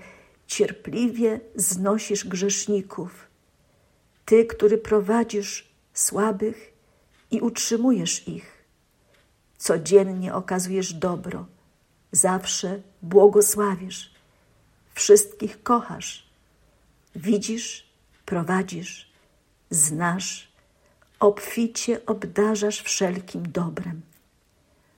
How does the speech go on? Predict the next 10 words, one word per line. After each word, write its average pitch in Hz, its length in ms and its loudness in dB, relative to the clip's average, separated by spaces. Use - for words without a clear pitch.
Ojcze, 214 440 2
ześlij 214 680 -2
odwagę 226 680 0
słabym 185 640 -2
i 180 160 -4
światło 196 720 -2
w - 260 -20
każde 220 640 -4
ciemne 170 600 -6
serce. - 760 -4